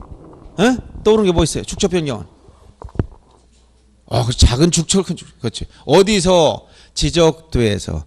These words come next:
경계점의 정밀도를 높일 목적으로 무엇을 작은 축척을 큰 축척으로 바꾼다. 이건 일단 기억하고 있어. 그러면 요, 요 개념은 우리가 생각이 어떤 한 필지를 축척 키운다 이런 개념이 아니에요. 무슨 개념이냐면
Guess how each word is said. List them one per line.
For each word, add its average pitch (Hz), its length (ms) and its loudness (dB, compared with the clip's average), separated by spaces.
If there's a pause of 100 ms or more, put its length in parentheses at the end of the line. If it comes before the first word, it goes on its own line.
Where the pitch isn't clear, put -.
(280)
경계점의 151 680 2
정밀도를 131 640 -2
높일 165 340 0
목적으로 160 560 0
무엇을 151 400 2 (300)
작은 208 580 4
축척을 - 560 -4
큰 - 180 -2
축척으로 160 180 -4
바꾼다. 110 340 -6
이건 190 240 2
일단 139 240 -2
기억하고 104 280 -4
있어. - 180 -12 (260)
그러면 143 440 -2 (480)
요, 220 360 6
요 185 160 2
개념은 156 640 0 (540)
우리가 165 440 2
생각이 214 680 -2
어떤 190 300 0
한 262 320 -4
필지를 214 520 -2
축척 - 280 -6
키운다 277 320 2
이런 208 180 4
개념이 165 320 0
아니에요. 113 380 -4 (300)
무슨 175 260 -8
개념이냐면 143 680 -4